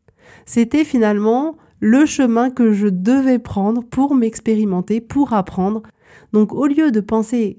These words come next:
qu'il y a des mauvaises décisions, pensez que toutes les décisions que vous prenez sont d'une certaine manière votre chemin de vie. Et vraiment, parfois, moi, j'ai l'impression que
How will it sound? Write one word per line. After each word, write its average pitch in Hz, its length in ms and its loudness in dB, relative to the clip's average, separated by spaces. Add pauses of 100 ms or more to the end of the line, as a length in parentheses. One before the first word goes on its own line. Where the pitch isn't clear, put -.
qu'il - 100 -4
y 196 40 0
a 185 40 -2
des 180 140 0
mauvaises 233 500 0
décisions, 185 600 -4 (300)
pensez 233 320 0
que 226 120 -4
toutes 285 320 -4
les 214 100 -4
décisions 220 480 -4
que 208 60 -6
vous 190 80 -2
prenez 190 500 -2 (420)
sont 330 260 0
d'une 269 200 4
certaine 214 340 -2
manière 208 480 0 (100)
votre 226 360 0
chemin 196 300 0
de 175 60 -2
vie. 156 200 -8 (400)
Et 185 80 2
vraiment, 202 360 0
parfois, 220 360 -2
moi, 226 140 0
j'ai 185 160 0
l'impression 202 680 -2
que 190 280 -2